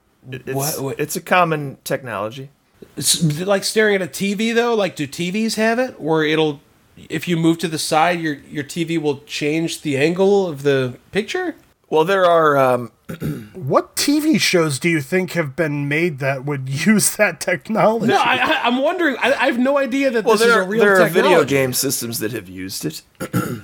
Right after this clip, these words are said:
Speaker 3: Yeah.
Speaker 1: know, for, for games.
Speaker 2: Like the Kinect system and, like
Speaker 1: Actually, yes, Kinect is a good example,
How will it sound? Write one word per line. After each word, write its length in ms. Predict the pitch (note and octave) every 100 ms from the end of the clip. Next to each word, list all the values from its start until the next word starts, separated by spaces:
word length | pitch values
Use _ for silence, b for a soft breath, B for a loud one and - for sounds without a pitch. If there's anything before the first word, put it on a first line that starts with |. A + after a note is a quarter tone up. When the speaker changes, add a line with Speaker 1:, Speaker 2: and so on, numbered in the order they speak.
| -
Speaker 3:
Yeah. 120 | -
Speaker 1:
know, 140 | A#2+ A#2
for, 280 | - A#2+ F#2+
for 200 | - -
games. 640 | G#2+ A#2 A2+ G2 A2+ - - _ _ -
Speaker 2:
Like 300 | D#3+ D#3+ D3+
the 100 | E3
Kinect 420 | D#3 D#3 C#3+ -
system 600 | - F#3+ F#3 - F#3+ F#3+
and, 140 | F3+
like 400 | C#3 B2+ A#2 -
Speaker 1:
Actually, 340 | D3 C#3+ C#3+ C#3
yes, 220 | B2+ -
Kinect 340 | - A2+ B2
is 140 | A2+ G2
a 40 |
good 140 | G2+
example, 500 | G2 E2 C#2+ - -